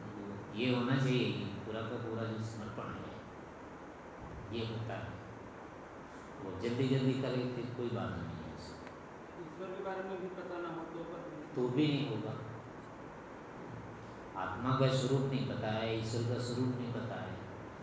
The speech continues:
Speaker 1: और अपना आँख बंद करके कटर कटर कर रहा है, और हम लोग बस अब सेट हो जाओ, तेरा माला हो गया, एक हजार हो गया, दो हजार, वो गिनती पर गिनती करते चला जाएगा, कुछ नहीं होगा उसका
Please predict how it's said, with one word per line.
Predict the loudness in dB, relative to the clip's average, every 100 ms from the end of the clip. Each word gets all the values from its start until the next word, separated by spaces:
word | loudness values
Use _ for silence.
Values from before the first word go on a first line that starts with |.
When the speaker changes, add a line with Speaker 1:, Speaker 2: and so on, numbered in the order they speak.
| -10 -8 -6
Speaker 1:
और | -2
अपना | 0 4
आँख | 6 6 4
बंद | 2 2
करके | 0 0
कटर | -2 -2
कटर | -2 -2 -4
कर | -4 -4
रहा | -2
है, | -2 -2
और | -2
हम | -2 -2
लोग | -2 -2
बस | -2 -4
अब | -6
सेट | -6 -4
हो | -4
जाओ, | -4 -4 -4 -4 -8 -8 -10 -10 -10 -10 -10 -6 -2
तेरा | 0 0
माला | 0 0 0
हो | 0 -2
गया, | -2 -2
एक | -2 -2 -2
हजार | -2 0 2
हो | 2 2
गया, | 2 2
दो | 0
हजार, | 0 -2 0 0 -2 -4 -4 -6 -4
वो | -4 -2
गिनती | 0 0 2
पर | 4
गिनती | 4 4 6 6
करते | 4 4 2
चला | 2 2 2
जाएगा, | 0 0 0 -2
कुछ | -4 -2 -2
नहीं | 0 2 2
होगा | 0 -2
उसका | -4 -6